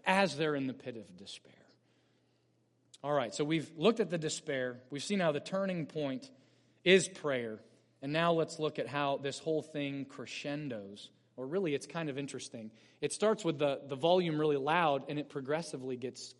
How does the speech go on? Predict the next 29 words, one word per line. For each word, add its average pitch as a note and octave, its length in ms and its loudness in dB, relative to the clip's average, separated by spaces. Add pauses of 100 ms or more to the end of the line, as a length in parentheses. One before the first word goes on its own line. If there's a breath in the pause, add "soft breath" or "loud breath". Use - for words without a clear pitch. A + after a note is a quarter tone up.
(120)
s-, - 300 -16
s-, - 180 -18
quieter D#3 440 -2
and G#2+ 120 -8
quieter. A#2 480 -8 (720 soft breath)
It's B2+ 180 -10
like C#3 200 -4
you B2+ 80 -4
throw D#3 340 2
a C3 80 2
rock D3 400 0
in C3+ 120 -6
a, A#2+ 220 -8
in C3 120 -6
a A#2 40 -8
pond, C3 560 -4 (320 soft breath)
and C#3 160 -4
the, C3+ 100 -2
the C3 100 -4
big D#3 260 4
waves D3+ 420 6
or B2+ 80 0
pebbles D3 500 0
are B2 140 -2
towards D3 520 -2
where C3+ 140 -2
the A#2+ 100 -6
rock D3+ 340 0
was, A2+ 260 -8